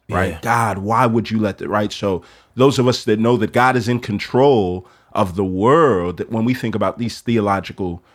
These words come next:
Speaker 1: or when we think about these emotions that we feel, if we substitute God for life, then we realize that we don't have to just let our emotions float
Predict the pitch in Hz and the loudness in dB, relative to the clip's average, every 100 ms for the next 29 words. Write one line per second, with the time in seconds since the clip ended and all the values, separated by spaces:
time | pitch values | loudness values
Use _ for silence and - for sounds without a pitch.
0 | _ 113 107 117 110 107 - 120 110 98 | _ 0 0 0 0 0 -4 -4 -2 -2
1 | - 110 104 - - 110 104 156 214 107 | -4 -6 -6 -10 -4 0 2 2 2 -2
2 | 98 87 101 - 101 - 104 92 90 95 | -4 -4 -6 -6 -8 -6 -6 -6 -6 -10
3 | - _ - 101 151 - 135 - 107 - | -16 _ -10 -2 -2 0 -2 -2 -8 -4
4 | 107 87 - 107 117 127 110 85 82 - | -4 -6 -6 0 2 4 2 0 -6 -10
5 | - 104 92 82 78 _ _ - 95 95 | -6 -4 -2 -4 -8 _ _ -8 -2 0
6 | 107 139 - 120 110 107 107 95 110 131 | 0 -2 -6 -4 -2 0 -2 0 2 4
7 | 113 92 82 85 87 _ _ _ 101 107 | 2 0 -4 -8 -14 _ _ _ -2 -2
8 | 95 - _ _ 135 143 131 - - 139 | -2 -6 _ _ 0 2 0 -2 -4 -4
9 | - 127 120 - 117 117 - 120 110 - | -4 -4 -4 -4 -2 -2 -2 -2 -2 -2
10 | _ - 120 104 120 123 - 101 - - | _ -2 0 4 2 2 -2 -6 -8 -16
11 | - 110 120 127 | -4 2 2 2